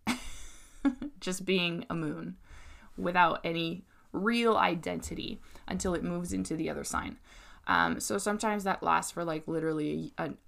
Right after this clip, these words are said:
like, an hour. Sometimes it lasts, like, two days, some, like, but that's, like, on the rare occasion.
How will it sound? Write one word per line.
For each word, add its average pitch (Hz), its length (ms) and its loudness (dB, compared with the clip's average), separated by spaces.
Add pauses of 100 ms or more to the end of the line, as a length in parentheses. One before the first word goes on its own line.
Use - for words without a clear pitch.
like, - 200 -6
an - 160 -10
hour. 202 340 4
Sometimes 185 420 -6
it 165 120 -10 (100)
lasts, - 340 -4
like, - 200 -10 (100)
two 190 360 0
days, 180 640 0
some, 226 380 -2 (240)
like, 165 240 -2 (160)
but - 160 -4
that's, - 280 -2
like, - 280 -10 (340)
on 165 240 0
the 165 140 -4
rare 165 280 0
occasion. 202 520 0